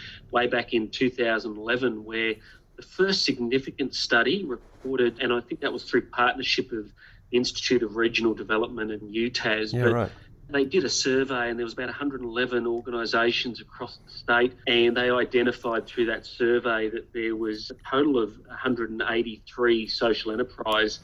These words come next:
Speaker 1: locations across the state. And over that last decade, there's been such terrific intent to grow the social enterprise sector and ecosystem, and of course varying degrees of interest at times by both sides of
Speaker 2: Mm.
Speaker 1: politics.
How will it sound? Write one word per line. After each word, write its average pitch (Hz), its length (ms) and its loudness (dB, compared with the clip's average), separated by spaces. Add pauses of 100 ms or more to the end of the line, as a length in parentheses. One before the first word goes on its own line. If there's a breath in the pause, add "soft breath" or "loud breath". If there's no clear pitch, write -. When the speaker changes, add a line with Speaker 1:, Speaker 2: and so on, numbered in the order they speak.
(420 loud breath)
Speaker 1:
locations 117 720 2
across - 380 -10
the 110 80 -12
state. 123 500 0
And 131 120 4
over 151 180 4
that 127 180 0
last 123 400 2
decade, 123 480 0
there's 117 200 -8
been 123 420 4 (420 soft breath)
such 180 300 -2
terrific 143 580 2
intent 123 500 0
to 120 100 -6
grow 127 580 2 (100)
the 120 60 -14
social 113 580 -2
enterprise 110 640 -6
sector - 280 -2
and 107 100 -10
ecosystem, 120 840 -2 (600)
and 151 160 6
of 135 120 4
course 123 280 2
varying 123 480 4
degrees 113 540 -2
of 107 240 4 (520 loud breath)
interest 151 440 2
at - 160 0
times 127 420 2
by 117 220 -4
both 120 280 0
sides 120 480 -2
of 110 80 0
Speaker 2:
Mm. 92 200 4
Speaker 1:
politics. - 720 -6